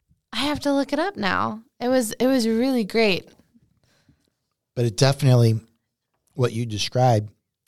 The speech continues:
Speaker 1: Fits the
Speaker 2: fits
Speaker 1: scene.
Speaker 2: this scene that Chris painted so well for us.
Speaker 1: Yeah. Chris, I hope that you have a lovely Thanksgiving with your family this year and that maybe preparing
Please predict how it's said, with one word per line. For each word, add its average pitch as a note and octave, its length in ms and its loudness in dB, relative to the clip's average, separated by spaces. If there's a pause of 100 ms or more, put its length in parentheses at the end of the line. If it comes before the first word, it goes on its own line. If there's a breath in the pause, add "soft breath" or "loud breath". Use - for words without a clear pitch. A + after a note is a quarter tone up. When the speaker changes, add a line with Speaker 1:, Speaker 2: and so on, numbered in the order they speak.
(160)
Speaker 1:
Fits G#3+ 280 -4
the G#3+ 100 -6
Speaker 2:
fits C#3 220 6
Speaker 1:
scene. G#3 160 0
Speaker 2:
this B2+ 180 4
scene A#2+ 680 2
that G2+ 200 0
Chris A#2+ 300 2
painted A2+ 360 0
so G#2+ 260 0
well F#2+ 280 0
for D#2+ 240 -6
us. - 300 -2 (680)
Speaker 1:
Yeah. F#3+ 220 -6 (380 soft breath)
Chris, C4+ 360 -2
I A#3+ 220 0
hope A#3 320 0
that G#3+ 180 2
you A3 280 -2
have G3 420 0
a G#3 80 2
lovely G3+ 520 2
Thanksgiving F#3 680 0
with F3+ 160 -2
your F#3+ 140 2
family F#3 340 2
this A3+ 260 0
year A#3+ 400 2
and G3+ 220 0
that G3 220 2
maybe G#3 520 0
preparing G3 680 -2